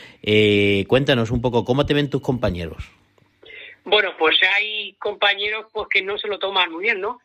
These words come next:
Speaker 2: Incluso
Speaker 1: Ujú.
Speaker 2: hay muchos que se ríen porque
Speaker 1: Ujú.
Speaker 2: soy cristiano. Yo, en el momento que se ríen, yo no les digo nada. Yo cierro los ojos, rezo un Padre Nuestro y una Ave María y pido perdón por sus almas. Le pido perdón al Señor y le digo, "Perdónales porque no sabe lo que hacen".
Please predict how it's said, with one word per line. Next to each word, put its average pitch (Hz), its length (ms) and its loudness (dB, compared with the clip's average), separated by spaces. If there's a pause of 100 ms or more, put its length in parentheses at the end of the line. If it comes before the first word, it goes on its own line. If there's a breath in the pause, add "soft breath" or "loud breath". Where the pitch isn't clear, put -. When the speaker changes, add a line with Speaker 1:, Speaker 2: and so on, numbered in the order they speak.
(140)
Speaker 2:
Incluso 220 300 -4
Speaker 1:
Ujú. 202 60 2
Speaker 2:
hay 202 60 0
muchos 254 260 -8
que 220 120 0
se 202 100 0
ríen 220 420 -4 (200)
porque 202 240 -2
Speaker 1:
Ujú. - 80 -8
Speaker 2:
soy 220 120 -6
cristiano. 226 640 -4 (240)
Yo, 254 640 -4
en 220 100 0
el 202 80 -4
momento 233 300 -4
que 269 100 -2
se 220 140 -2
ríen, 247 400 0 (300)
yo 226 200 -2
no 254 100 -2
les 247 120 2
digo 220 180 -2
nada. 196 400 -2
Yo 214 340 -4
cierro 220 200 -2
los 208 180 0
ojos, 294 300 -2 (240)
rezo 220 220 0
un 233 80 -8
Padre 226 260 2
Nuestro 196 260 -2
y 196 60 0
una 214 100 4
Ave 226 120 -2
María 226 420 0
y 214 140 -10
pido 226 200 -4
perdón 226 460 -4
por 214 100 -2
sus - 200 -4
almas. 196 280 -2 (140)
Le 175 80 0
pido 190 220 -4
perdón 202 260 0
al 196 100 0
Señor 226 320 -2 (240)
y 220 100 -4
le 208 100 2
digo, 185 340 -4 (240)
"Perdónales 220 560 0 (160)
porque 170 680 -2
no 196 100 -4
sabe 180 240 -2
lo 160 80 -2
que 156 140 2
hacen". 151 260 -8